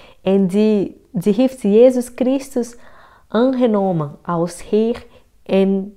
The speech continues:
die, die hebben ook geloven dat de Jezus, Jezus Christus de enige Zoon van God is. Maar zijn anderen, die zijn ook bekeerd en die geloven nu in Christus,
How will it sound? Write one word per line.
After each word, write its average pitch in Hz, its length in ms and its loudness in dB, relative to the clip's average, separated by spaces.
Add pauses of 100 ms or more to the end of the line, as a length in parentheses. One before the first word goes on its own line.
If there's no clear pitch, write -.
die, - 500 -10
die 175 240 -2
hebben 233 360 0 (400)
ook 247 340 2 (360)
geloven 185 800 2 (640)
dat 196 280 -4
de 185 120 0
Jezus, 196 360 -2
Jezus 185 440 0
Christus 226 580 -6 (500)
de 196 220 0
enige 214 400 2
Zoon 202 280 -4
van 170 180 -6
God 175 460 -6
is. 151 440 -6 (760)
Maar 180 560 -2 (1120)
zijn 175 440 -2 (220)
anderen, 190 720 0
die 185 280 -4
zijn 170 240 -2
ook 196 260 -2
bekeerd 196 640 -2
en 185 100 0
die 202 160 0
geloven 180 560 0
nu 185 200 -4
in 156 220 -6
Christus, 220 460 -4